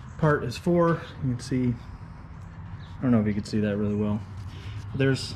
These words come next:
some areas here that need to be addressed, and I think, I feel, I don't know anything about this bodywork stuff, but I feel like that's kinda what the primer part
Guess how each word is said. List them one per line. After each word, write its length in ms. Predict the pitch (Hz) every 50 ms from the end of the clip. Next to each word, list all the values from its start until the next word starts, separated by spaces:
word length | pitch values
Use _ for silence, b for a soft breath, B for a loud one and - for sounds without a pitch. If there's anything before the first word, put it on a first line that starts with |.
| - - -
some 220 | - - 147 143
areas 400 | 143 139 139 139 135 135 131 131
here 320 | - 139 135 131 127 120 113 - - -
that 120 | 131 123
need 180 | 131 131 127 117
to 60 | 117
be 120 | 127 127 117
addressed, 520 | 110 117 120 123 123 120 117 - - -
and 160 | 127 131 123 - - -
I 60 | 180
think, 220 | 196 202 165 156 B B B B B B
I 160 | 156 185 202
feel, 220 | 190 - 202 185 180
I 120 | 156 170
don't 140 | 185 180 170
know 100 | 151 147
anything 280 | 147 147 151 151 139 135
about 240 | 131 135 131 131
this 100 | 131 120
bodywork 460 | 117 143 139 135 135 131 135 127 120 -
stuff, 300 | - - 131 127 - -
but 100 | 131 113
I 40 |
feel 180 | 110 - 143 135
like 280 | 131 123 120 113 - - - -
that's 160 | 139 127 -
kinda 220 | - 156 139 135 131
what 120 | 127 123
the 60 | 127
primer 380 | - - 143 139 135 135 131 127
part 420 | - - - 156 147 143 - -